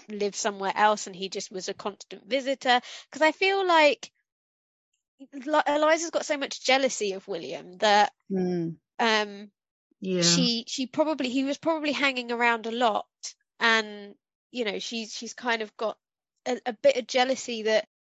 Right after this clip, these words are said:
Speaker 1: if she'd have been a boy, her father would have mentored her and she would have followed in his footsteps, and she
Speaker 2: Yes.
Speaker 1: wouldn't have had any of this. And the fact that William, kind of this kid who means absolutely nothing to Henry,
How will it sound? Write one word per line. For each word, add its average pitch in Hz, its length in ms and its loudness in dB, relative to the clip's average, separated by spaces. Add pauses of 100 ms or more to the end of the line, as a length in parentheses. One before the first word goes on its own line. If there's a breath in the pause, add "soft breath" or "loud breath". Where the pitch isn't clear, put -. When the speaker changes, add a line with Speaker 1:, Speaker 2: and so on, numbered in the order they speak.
(120)
Speaker 1:
if 294 120 -2
she'd 403 180 2
have 302 60 -2
been 330 120 2
a 285 60 -2
boy, 214 600 -2
her 254 100 -2
father 247 360 4
would 226 120 -4
have 226 80 -10
mentored 220 440 -6
her 247 140 0
and 196 380 0
she 226 140 -4
would 220 100 -4
have 233 80 -6
followed 247 320 0
in 202 100 -6
his 185 160 -12
footsteps, - 760 -6 (380)
and 240 140 0
she 294 60 6
Speaker 2:
Yes. 277 120 8
Speaker 1:
wouldn't 247 220 -2
have 226 80 -10
had 240 320 2
any 185 280 -2
of 175 140 -18
this. 175 300 -6
And 220 160 -6
the 226 60 -4
fact 269 300 2
that 262 160 2
William, 247 340 -2
kind 226 260 -2
of 214 140 -4
this - 180 -6
kid 247 340 0
who 220 320 -4 (760)
means 254 440 -4
absolutely 269 680 -2
nothing 262 560 -2
to 202 120 -6
Henry, 190 680 -10